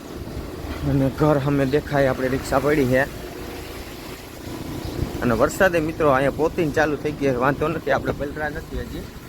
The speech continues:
અને કેનાલ એ તમને બતાવી દઉં, કેનાલમાં ધોમધોકાર પાણી જાય છે અત્યારે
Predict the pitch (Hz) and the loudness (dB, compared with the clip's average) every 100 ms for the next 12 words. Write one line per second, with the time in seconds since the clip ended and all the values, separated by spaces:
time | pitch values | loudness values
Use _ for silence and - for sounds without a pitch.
0 | - - - - - - - - - - | -12 -10 -10 -10 -12 -14 -14 -14 -16 -18
1 | - - 120 113 131 147 143 127 127 127 | -14 -6 -2 -2 0 2 4 2 0 0
2 | 127 127 - 131 127 135 151 - 135 139 | 2 0 2 0 2 0 -2 -4 -2 0
3 | 135 131 - - - - - - - 127 | 0 -4 -6 -14 -14 -12 -12 -8 0 2
4 | 139 135 165 147 139 139 127 135 131 123 | 4 2 4 4 4 2 2 0 0 -2
5 | 120 135 131 | -2 0 0